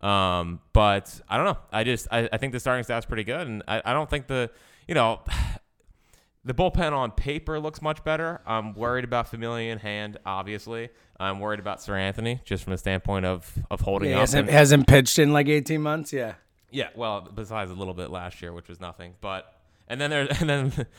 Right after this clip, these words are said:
Speaker 1: the guy they're planning on being their closer, Corey Knebel, who I think is awesome, and for some reason, and is apparently learning a mystery pitch, which is
Speaker 2: Ooh.
Speaker 1: gonna be <laughs> exciting to see. Like, <sighs> he, he's never stayed healthy. So the bullpen is a bit playing with fire. Like, I,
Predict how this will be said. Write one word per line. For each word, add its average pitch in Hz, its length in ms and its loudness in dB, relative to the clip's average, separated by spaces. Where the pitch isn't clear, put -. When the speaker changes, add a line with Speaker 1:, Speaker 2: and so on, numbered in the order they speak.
Speaker 1:
the 131 80 2
guy 139 140 6
they're 139 120 6
planning 135 340 2
on 123 140 2
being 120 180 2
their 110 140 0
closer, 123 480 -4
Corey 117 240 -2
Knebel, 117 440 -2
who 110 160 -6
I 98 60 -4
think 117 220 -8
is 92 180 -10
awesome, 113 480 0
and 92 180 -4
for 95 80 -2
some 120 200 -4
reason, 107 220 -2
and 98 160 -4
is 101 160 -4
apparently 113 340 4
learning 110 300 0
a 90 60 0
mystery 135 460 0
pitch, - 460 -2
which 120 180 -2
is 143 140 0
Speaker 2:
Ooh. - 20 -4
Speaker 1:
gonna 104 140 -4
be 104 160 -2
<laughs> 104 140 -6
exciting 107 420 -6
to 101 100 -6
see. 117 280 0
Like, 143 320 2
<sighs> - 720 -6
he, 170 420 -8
he's 180 240 -8
never 208 180 -6
stayed - 240 -6
healthy. 80 360 -14
So 135 480 0
the 131 160 2
bullpen 214 500 6
is 131 160 2
a 113 100 4
bit - 540 4
playing 180 360 2
with 185 120 -4
fire. 180 480 2
Like, 123 180 0
I, 123 140 4